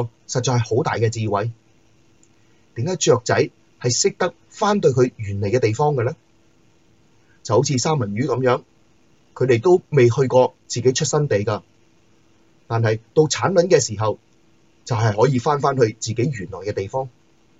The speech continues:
真係太神奇啊！點會唔係神所創造嘅呢？點會係撞彩返嚟嘅呢？點會係進化嘅呢？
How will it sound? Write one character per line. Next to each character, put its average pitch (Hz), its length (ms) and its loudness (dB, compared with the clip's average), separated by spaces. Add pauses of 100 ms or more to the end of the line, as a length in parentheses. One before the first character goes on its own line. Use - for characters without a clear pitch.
(440)
真 190 160 -2
係 151 60 2
太 113 200 -4
神 107 200 -6
奇 - 180 -6
啊！ 98 120 -12 (1400)
點 127 240 -2
會 135 240 2 (280)
唔 113 80 0
係 135 120 2
神 117 220 0
所 127 160 0
創 139 180 -2
造 123 120 4
嘅 127 120 -2
呢？ 180 100 -4 (340)
點 214 120 -4
會 214 140 4
係 - 20 2
撞 131 260 2
彩 131 200 2
返 190 180 0
嚟 120 100 2
嘅 127 120 2
呢？ 170 100 0 (680)
點 120 180 0
會 143 120 2
係 - 40 -4
進 104 240 -2
化 101 180 -4
嘅 104 80 -8
呢？ 120 120 -6